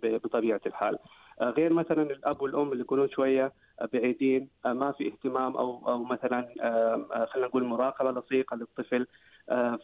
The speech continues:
فيكون حد ثاني مثلًا ال-، آه، مراقب للطفل، آه، قد لا يكون بنفس ال-، آه، خلينا نقول الصورة اللي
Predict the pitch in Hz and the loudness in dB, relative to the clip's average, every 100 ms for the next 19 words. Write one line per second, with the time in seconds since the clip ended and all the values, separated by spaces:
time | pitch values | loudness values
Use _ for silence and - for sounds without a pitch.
0 | _ - 131 127 123 120 120 85 - - | _ 0 2 2 2 2 2 2 0 -2
1 | 160 156 160 - 151 143 131 120 127 120 | -2 0 -4 -2 0 2 0 0 0 0
2 | 113 107 110 110 110 107 110 110 - 120 | 0 2 2 4 2 0 -2 -4 -6 -2
3 | 113 110 98 - - 123 143 151 - 127 | 0 0 -2 -6 -4 -2 -2 -4 -8 -6
4 | - - 139 147 _ - _ 120 117 127 | -4 -2 -2 -2 _ -20 _ -2 0 0
5 | 120 147 160 - 147 131 131 139 - - | 2 2 2 2 0 2 0 -2 -8 -6
6 | 117 113 113 113 110 110 - 127 131 123 | 0 2 4 4 2 0 0 2 2 2
7 | 127 - - 131 123 117 120 | -2 -4 0 0 2 0 -2